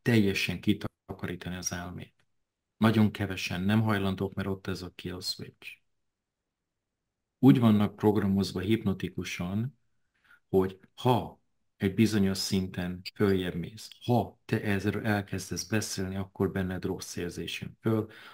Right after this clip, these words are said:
akkor olyan hiedelmeket tettek az emberekbe, hogy az rosszhoz vezet,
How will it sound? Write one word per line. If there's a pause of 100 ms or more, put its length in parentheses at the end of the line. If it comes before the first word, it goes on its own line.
(160)
akkor
olyan
hiedelmeket
tettek
az
emberekbe,
hogy
az
rosszhoz
vezet,